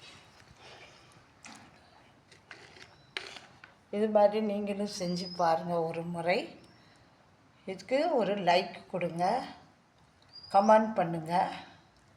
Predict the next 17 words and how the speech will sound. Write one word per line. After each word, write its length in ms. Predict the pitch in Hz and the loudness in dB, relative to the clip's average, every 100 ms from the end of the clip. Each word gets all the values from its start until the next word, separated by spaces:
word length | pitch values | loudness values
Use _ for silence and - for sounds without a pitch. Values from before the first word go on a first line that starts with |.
| _ - - - _ _ - | _ -20 -20 -20 _ _ -10
இந்த 140 | 196 190 | -2 4
மாதிரி 240 | 196 202 226 202 165 | 4 4 2 -4 -4
ஜூஸ் 200 | 220 220 - | -4 -2 2
பாட்டில் 340 | 180 180 175 175 | 2 0 -4 -2
இருந்தா 320 | 170 196 277 - - - - 202 | 0 4 4 2 -8 -18 -14 -10
நீங்க 180 | 202 208 294 240 | -2 0 0 -2
விட்டுறாதீங்க. 680 | 175 - 202 180 170 160 190 311 - - - - - - - - _ 208 | -8 4 6 6 2 0 0 0 -6 -18 -20 -20 -20 -20 -20 -20 _ -10
இந்த 120 | 208 202 | -2 2
மாதிரி 260 | 190 214 285 339 - - | 2 2 -4 -6 -10 -8
நமக்கு 300 | 185 185 185 202 | -4 -4 -4 -6
இந்த 140 | 185 170 175 | -2 2 4
பாட்டிலுங்க 520 | 185 185 196 180 170 165 | 4 2 -6 -4 -4 -6
முடியில 400 | 170 175 180 151 165 | -6 -6 -6 -6 -6
இருந்தா 260 | 156 165 - - - - 185 | -6 -2 -2 -4 -14 -12 -8
யூஸ் 160 | 208 - | -8 -6
பண்ண 160 | 185 170 160 | -6 -4 -4
ஆகும். 280 | 165 190 254 | -4 -2 0